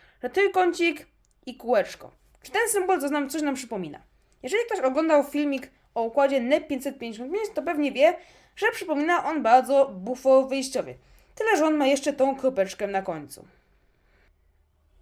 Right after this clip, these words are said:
I właśnie przy funktorach to kółeczko będzie oznaczało nam negację.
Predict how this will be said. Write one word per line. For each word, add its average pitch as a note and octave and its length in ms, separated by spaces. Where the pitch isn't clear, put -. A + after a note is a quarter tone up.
I C#4+ 120
właśnie F#4 360
przy - 160
funktorach D#4+ 720
to G#4 100
kółeczko D#4 420
będzie D#4+ 360
oznaczało A#3 600
nam F#3+ 440
negację. G3 720